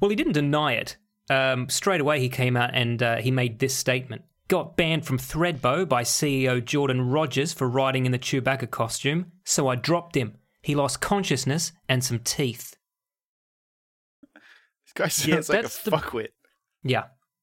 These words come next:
Speaker 2: Actually, as I look through
Speaker 3: Dude,
Speaker 2: it, I think he is.
Speaker 3: Pastafarian's a bad name.
Speaker 2: I think he's a, I think he is a fuckwit, this guy.
Speaker 1: Yeah, uh, I mean, this guy s-, definitely sounds like a right fuckwit.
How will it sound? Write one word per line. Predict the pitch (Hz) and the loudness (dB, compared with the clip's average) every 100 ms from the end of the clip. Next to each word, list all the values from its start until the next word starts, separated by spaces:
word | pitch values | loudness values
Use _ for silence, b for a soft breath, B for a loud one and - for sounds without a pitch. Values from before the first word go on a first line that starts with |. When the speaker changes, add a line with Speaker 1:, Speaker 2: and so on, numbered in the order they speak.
| _ _ B B B B _ | _ _ B B B B _
Speaker 2:
Actually, | 160 - 147 | -4 0 0
as | 143 | 2
I | 147 | 2
look | 160 - | 0 -2
through | 147 | 0
Speaker 3:
Dude, | 127 | 2
Speaker 2:
it, | 113 | 2
I | |
think | 127 185 196 | 2 2 2
he | 120 | 0
is. | - | 2
Speaker 3:
Pastafarian's | 180 170 147 | 0 0 -2
a | |
bad | 123 147 143 131 | 0 0 0 0
name. | 127 123 117 113 | 0 -2 -4 -6
Speaker 2:
I | 113 | -10
think | 113 | -10
he's | 95 | -8
a, | 87 101 | -8 -8
I | 120 | -10
think | 104 | -8
he | |
is | 101 | -8
a | 87 | -10
fuckwit, | - 80 - - _ _ | -14 -16 -16 -18 _ _
this | 101 | -18
guy. | - 104 - _ _ _ _ _ - _ _ _ _ _ _ _ B B B | -10 -10 -10 _ _ _ _ _ -20 _ _ _ _ _ _ _ B B B
Speaker 1:
Yeah, | 151 147 120 113 165 170 | 2 2 2 0 0 2
uh, | |
I | 175 | 2
mean, | 170 | 2
this | 165 165 | 0 2
guy | 143 | 2
s-, | 127 - - 131 | 0 -4 -14 -6
definitely | 165 143 143 131 | -2 -2 0 -2
sounds | 120 127 117 | 0 0 -2
like | 117 | -2
a | 110 | -4
right | 110 110 117 | -2 -2 -2
fuckwit. | - 113 - - | -4 -8 -6 -12